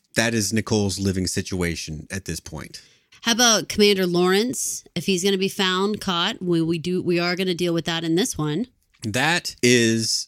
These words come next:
Speaker 1: one of my questions moving forward, actually.
Speaker 2: Yeah.
Speaker 1: Is not, I mean, yes, he was caught. And he was pretty sure he was gonna be sent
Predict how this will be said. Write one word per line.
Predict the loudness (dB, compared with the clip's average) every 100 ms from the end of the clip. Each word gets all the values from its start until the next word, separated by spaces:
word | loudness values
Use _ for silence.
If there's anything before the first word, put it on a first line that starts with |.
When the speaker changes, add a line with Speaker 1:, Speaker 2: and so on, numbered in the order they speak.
| -4
Speaker 1:
one | 0 2 2
of | 2
my | 2 0
questions | 0 -2 -2 -2 0
moving | 2 2 2
forward, | 2 2 2 2
actually. | 0 -2 -4 -6 -4 -4 -4
Speaker 2:
Yeah. | -4 -4 -4
Speaker 1:
Is | -2 0
not, | 0 0 -2 2
I |
mean, | 2 2 4
yes, | 4 2 -2
he |
was | -2 0
caught. | -2 -2 -6 _ _ _ -2
And | 0 0 0
he | 0 0 0 0
was | 0 2
pretty | 0 0 0
sure | 0 0
he | 0
was | -2
gonna | -6 -4 -2
be | 0
sent | -4 -4 -4 -4 -8 -12